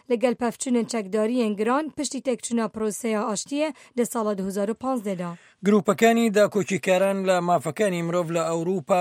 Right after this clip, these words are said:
Speaker 2: داوا لە ڕەجەب تەیب ئەردوغانی سەرۆکی ئەو وڵاتە دەکەن، پشوودرێژ و دانبەخۆدا بگرێت، هاوکاتی ئەوەی جەخت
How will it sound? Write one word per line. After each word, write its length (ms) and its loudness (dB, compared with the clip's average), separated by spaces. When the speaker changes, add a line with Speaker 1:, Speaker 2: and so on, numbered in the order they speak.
Speaker 2:
داوا 380 4
لە 120 2
ڕەجەب 300 -2
تەیب 240 0
ئەردوغانی 560 0
سەرۆکی 420 -4
ئەو 120 -2
وڵاتە 400 0
دەکەن، 280 -2
پشوودرێژ 680 -2
و 240 -4
دانبەخۆدا 680 0
بگرێت، 480 -2
هاوکاتی 580 0
ئەوەی 300 -4
جەخت 280 -2